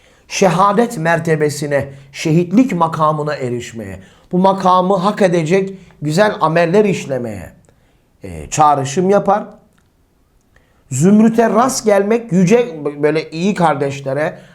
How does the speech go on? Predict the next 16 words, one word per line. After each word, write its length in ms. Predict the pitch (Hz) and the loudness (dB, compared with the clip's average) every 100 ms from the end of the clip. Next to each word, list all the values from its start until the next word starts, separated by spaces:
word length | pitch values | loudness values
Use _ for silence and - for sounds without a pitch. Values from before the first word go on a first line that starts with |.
| _ | _
ahlaklı 600 | 160 139 160 175 170 202 | -2 0 0 0 2 0
evlada, 580 | 160 156 147 139 135 143 | 2 0 0 0 2 0
faydalı 580 | 139 160 156 156 180 202 | 0 0 2 2 4 2
ilme, 500 | 151 143 135 135 - - - | 0 -4 -2 -2 -6 -20 -6
helal 380 | 147 202 202 | 0 2 2
malı 600 | 180 160 151 170 196 208 - _ _ | 0 0 2 2 2 -2 -14 _ _
efendim 400 | 139 135 143 143 | -4 0 0 0
sembolize 640 | 143 160 151 143 139 135 165 | 0 0 2 0 0 -2 -4
etmektedir. 880 | 139 131 123 - 113 82 80 - _ _ _ _ _ _ _ _ _ _ - | -6 -8 -10 -10 -14 -14 -20 -20 _ _ _ _ _ _ _ _ _ _ 0
Rüyada 480 | 175 190 190 214 196 | 4 4 4 2 2
zümrüte 680 | 156 180 175 190 190 226 | 2 2 4 2 2 2
rastlamak, 920 | 190 156 165 - 143 143 156 208 - - _ _ _ - | 2 0 0 -2 -2 -2 0 -2 -4 -18 _ _ _ -8
e, 60 | 123 113 117 113 113 113 113 127 | -6 -4 -4 -4 -6 -6 -4 0
veya 240 | 156 170 | 2 2
sahip 500 | 160 156 147 202 180 | 0 2 4 4 4
olmak, 520 | 165 139 151 175 - | 2 0 -4 -4 -12